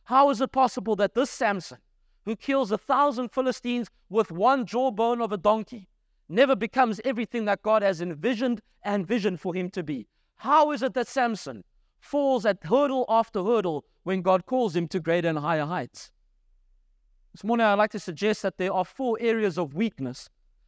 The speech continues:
that Samson refuses to get a hold of, that if we likewise are unwilling to confront and challenge in our own lives,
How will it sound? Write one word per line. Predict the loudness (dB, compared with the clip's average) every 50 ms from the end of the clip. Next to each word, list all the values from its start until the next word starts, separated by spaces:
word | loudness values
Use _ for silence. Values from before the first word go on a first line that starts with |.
| _ _ _ _
that | 0 0 0 0
Samson | -4 -4 0 2 2 4 2 0 -2 -2 -2 -2 -2
refuses | -2 -4 -6 -6 -4 -2 0 0 0 0 -2 -2 -4
to | -6 -4
get | -4 -2 0
a | 0 0
hold | 0 0 0 -2 -2 -4
of, | -6 -6 -8 -14 _ _ _ _ _ _ _ _ _ _ _ _ _
that | -4 -2 -2
if | -2 -4
we | -4 -4 -2 -2 0 0
likewise | 0 2 2 2 2 0 -2 -2 0 2 2 0 0
are | 0 0 0 0
unwilling | 0 -2 -2 -2 -2 -2 -4 -4
to | -8 -10 -6
confront | -4 -2 -2 -2 -4 -6 -2 -2 0 0 0 -2 -4 -6
and | -6 -6 -6
challenge | -4 -2 -2 0 0 -2 -2 -2
in | 0 2
our | 2 2 2
own | 0 0 0 0 0
lives, | 0 0 -2 -4 -6 -10 -14 -20